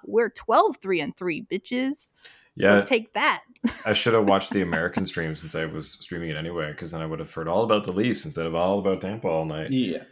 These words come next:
Speaker 3: And
Speaker 2: Ugh.
Speaker 3: anytime, like, you play against Tampa, that's a whole Vasi effect too. So if you can get the first goal on them, that really, really helps your momentum and, like, your mindset as a team playing against them, because as you've seen tonight, like, we probably should have had about seven,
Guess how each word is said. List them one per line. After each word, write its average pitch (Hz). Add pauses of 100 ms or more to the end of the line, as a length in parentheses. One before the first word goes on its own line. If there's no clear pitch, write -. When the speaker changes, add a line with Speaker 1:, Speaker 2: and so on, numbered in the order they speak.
Speaker 3:
And 131
Speaker 2:
Ugh. 104
Speaker 3:
anytime, 131
like, 123
you 135
play 113
against 113
Tampa, 90
that's 98
a 107
whole 123
Vasi 95
effect 87
too. 92
So 90
if 90
you 131
can 147
get 147
the 139
first 101
goal 95
on 107
them, 117
that 95 (180)
really, 107
really 98
helps 95
your 98
momentum 95
and, 95
like, 90
your 92
mindset 95
as 90
a 90
team 101
playing 90
against 92
them, 123
because 95 (640)
as 107
you've 110
seen 127
tonight, 107
like, 90
we 113
probably 117
should 110
have 92
had 92
about 92
seven, 95